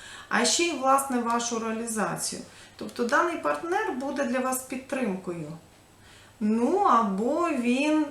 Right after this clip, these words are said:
забезпечить вас. Хоча ви самодостатня, ресурсна. Більше говориться саме про те, що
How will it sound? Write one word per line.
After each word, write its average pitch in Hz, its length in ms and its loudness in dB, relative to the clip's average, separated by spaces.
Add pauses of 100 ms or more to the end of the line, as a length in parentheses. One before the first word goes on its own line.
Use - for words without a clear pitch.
забезпечить 247 960 -2
вас. 202 360 -2
Хоча 359 540 2
ви 277 200 0
самодостатня, 254 800 -2
ресурсна. 240 560 -6
Більше 226 340 -2
говориться 247 540 -2
саме 233 320 -2
про 214 200 -4
те, 330 360 -2
що 208 640 -2